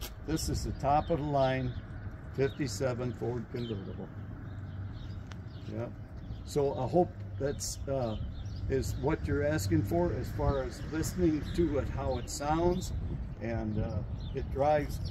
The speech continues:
really nice. It's cold here in Iowa right now, <laughs> or we go for a ride. But it drives excellent. Uh, everything is, is good about the car. It's a very fun car,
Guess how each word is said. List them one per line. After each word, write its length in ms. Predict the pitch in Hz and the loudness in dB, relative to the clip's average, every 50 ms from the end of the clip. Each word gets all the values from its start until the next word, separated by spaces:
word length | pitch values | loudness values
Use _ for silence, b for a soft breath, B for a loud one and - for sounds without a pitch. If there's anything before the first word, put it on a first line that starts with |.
| - - - - | -4 -4 -4 -4
really 320 | 160 151 156 160 156 147 | -2 0 0 0 0 0
nice. 340 | 135 143 156 165 185 - - | 0 2 2 2 2 0 -2
It's 140 | 160 135 - | -4 -6 -2
cold 360 | - 190 226 262 269 247 165 | 2 4 4 4 4 4 4
here 180 | 151 156 147 135 | 4 4 4 4
in 100 | 127 127 | 2 2
Iowa 380 | 135 131 127 117 117 117 120 | 2 2 2 2 2 0 0
right 300 | 117 113 117 117 143 151 - | 2 2 2 2 0 2 2
now, 180 | 156 170 - - - - - - | 2 2 2 -2 -4 -4 -2 -2
<laughs> 200 | - - - - | -2 -2 -2 0
or 160 | 147 143 147 | 2 2 4
we 100 | 151 165 | 4 2
go 260 | - - 151 147 143 - - | 2 2 2 2 2 0 -2
for 80 | 123 | -2
a 20 | 117 | -2
ride. 420 | 117 117 117 117 117 113 107 95 95 - - - - - - - | -2 0 0 0 -2 -2 -2 -4 -6 -8 -10 -10 -10 -10 -8 -4
But 160 | 135 135 131 | -2 0 0
it 160 | 139 135 117 - | 0 -2 -2 0
drives 500 | 127 127 131 135 131 127 113 - - - - - | 0 2 2 2 2 0 0 -4 -8 -10 -6 -4
excellent. 540 | 120 123 117 - - - 127 127 131 127 - - - - - - - - - - - - - - - - - - - - - - | -4 -2 -4 -4 -4 -2 0 0 0 -2 -4 -8 -12 -12 -12 -12 -12 -12 -10 -12 -12 -12 -14 -14 -14 -12 -12 -12 -12 -10 -6 -4
Uh, 240 | 113 113 113 107 104 - - - - - 127 | -2 0 0 -2 -2 -6 -8 -10 -10 -6 -6
everything 400 | 123 127 147 135 147 151 139 123 | -4 -2 -2 -2 -2 -2 0 0
is, 180 | 117 104 - - - - - | -2 -2 -4 -8 -12 -10 -6
is 180 | - 113 110 - | -4 -4 -4 -4
good 200 | - 143 143 147 | -4 -4 -4 -4
about 320 | 147 143 151 147 147 143 | 0 2 4 4 4 2
the 80 | - 127 | -2 -4
car. 240 | - 147 147 135 127 | 0 0 2 2 0
It's 140 | 107 98 117 | 0 -2 -4
a 60 | 104 90 110 | -4 -2 -2
very 320 | 135 147 156 160 151 143 123 - - | -2 0 0 0 0 -2 -4 -4 -2
fun 220 | 135 147 156 156 | 0 0 0 0
car, 320 | 113 - 147 156 151 139 | 2 2 4 4 4 4